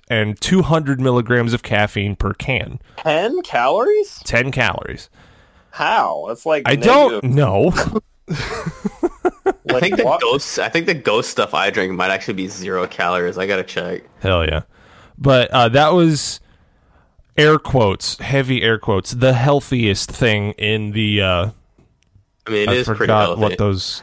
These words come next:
Speaker 1: are called.
Speaker 2: Well, well,
Speaker 1: I forget.
Speaker 3: vending
Speaker 1: Vending
Speaker 3: machines.
Speaker 1: machines.
Speaker 2: What about water?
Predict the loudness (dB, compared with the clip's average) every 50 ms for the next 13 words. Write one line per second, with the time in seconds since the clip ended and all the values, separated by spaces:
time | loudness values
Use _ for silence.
0 | -6 -4 -4 -4 -4 -4 -4 -2 0 0 0 0 0 0 0 0 -2 -4 -8 -12
1 | -12 -8 -2 0 2 4 4 4 4 4 2 2 2 2 0 0 -2 -2 -4 -4
2 | -2 -4 -4 -6 -6 0 2 4 4 6 6 6 4 4 4 4 2 2 2 2
3 | 2 2 0 -4 -8